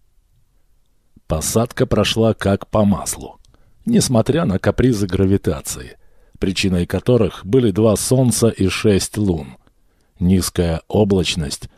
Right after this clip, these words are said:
могла бы вызвать осложнения, если бы посадка была визуальной. Но Джексон считал это ребячеством. Гораздо проще и безопасней было включить компьютер, откинуться в кресле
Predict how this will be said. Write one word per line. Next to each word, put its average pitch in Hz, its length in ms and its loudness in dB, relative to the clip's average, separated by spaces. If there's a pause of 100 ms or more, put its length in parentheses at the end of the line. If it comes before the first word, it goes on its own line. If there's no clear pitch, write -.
(240)
могла 104 420 2
бы 117 140 4
вызвать 113 460 2
осложнения, 117 1000 0 (280)
если 113 300 0
бы 131 160 4
посадка 113 500 0
была 113 400 2
визуальной. 107 840 0 (580)
Но 85 220 2
Джексон 101 580 2
считал 92 440 0
это 92 180 0
ребячеством. 90 840 -4 (420)
Гораздо - 440 0
проще 156 440 0
и 104 60 4
безопасней 101 680 0
было 113 300 0
включить - 480 -2
компьютер, 151 640 -2 (220)
откинуться 156 640 2
в - 80 -10
кресле 101 500 0